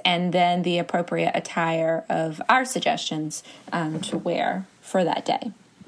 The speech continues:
And then Wednesday, uh, we're getting close to the end here. Um, on the nineteenth, we start off again with Doctor Cornwell. That's his last STAT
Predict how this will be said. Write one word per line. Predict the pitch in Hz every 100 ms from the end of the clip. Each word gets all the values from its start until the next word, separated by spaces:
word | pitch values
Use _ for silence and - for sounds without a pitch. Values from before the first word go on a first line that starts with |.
| - _ _ _ _ -
And | 233 208 202
then | 190 185 185 - - - - - - _ 196
Wednesday, | 339 427 285 220 - 208 180 165 165 160 240 233 - _ -
uh, | 196 190 180
we're | 190
getting | 262 262
close | - 311 294
to | 311
the | 311
end | 254 247
here. | 240 226 185 175 185 - - -
Um, | 220 214 196 190 196 -
on | 233 240
the | 269
nineteenth, | 269 254 - 285 262 269 269
we | 202 190 208 233 233 233 233 226 226
start | 214 - 185 180
off | 190 220
again | 208 208 226
with | 202
Doctor | 185 170 -
Cornwell. | 190 185 190 208 277
That's | 226 - -
his | 175 170
last | 175 180 175 196 220 -
STAT | - 180 -